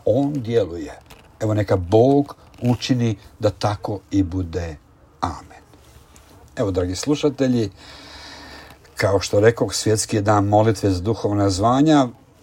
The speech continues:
I sami znate, potrebno je moliti za nove svećenike, za nove časne sestre, jer Isus kaže: „Molite Gospodara žetve da pošalje radnike u žetvu svoju.”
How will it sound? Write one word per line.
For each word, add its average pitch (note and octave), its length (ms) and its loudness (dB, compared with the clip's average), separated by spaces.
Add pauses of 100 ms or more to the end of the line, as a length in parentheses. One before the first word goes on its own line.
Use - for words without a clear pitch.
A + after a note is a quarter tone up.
(380)
I D3+ 100 -2
sami C3+ 340 0
znate, E2 540 -8
potrebno F#2+ 440 2
je E2+ 60 -4
moliti G#2+ 540 0 (220)
za F#2 180 -4
nove A#2+ 340 4
svećenike, A2+ 680 -6
za F2 140 -8
nove A#2 340 2
časne A#2 440 -2
sestre, A#2 520 0 (340)
jer G#2 140 2
Isus A2 260 -4
kaže: A#2+ 320 0
„Molite C#3 520 4
Gospodara D3 680 4
žetve B2 360 4
da A#2 120 6
pošalje A#2 520 2
radnike G2 480 0
u F#2 100 -4
žetvu F2+ 340 -8
svoju.” F#2 360 -6